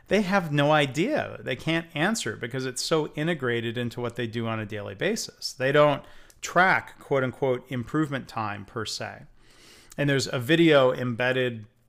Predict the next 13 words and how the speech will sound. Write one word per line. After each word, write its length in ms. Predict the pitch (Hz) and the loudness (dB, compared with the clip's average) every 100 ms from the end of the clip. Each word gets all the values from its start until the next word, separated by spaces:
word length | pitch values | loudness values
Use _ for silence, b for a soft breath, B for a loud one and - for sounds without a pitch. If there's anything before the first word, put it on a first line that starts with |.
| _ _ _ _ - | _ _ _ _ -4
in 120 | 165 | 0
the 80 | 147 | 2
blog 320 | 117 127 123 | 4 4 4
post 260 | 120 127 - | 0 -2 -2
of 80 | 120 | -4
one 120 | 127 | -4
of 60 | 123 | -2
those 240 | 123 117 b b b b | -4 -4 b b b b
managers 580 | 139 135 135 127 123 113 | 0 0 0 0 -2 -6
talking 460 | - 135 127 131 123 | 0 2 2 -2 -2
about 260 | 120 - | -2 -2
making 480 | 120 117 - 117 110 | -6 -6 -6 -8 -8
time. 520 | - 110 - - 139 | -10 -14 -14 -16 -18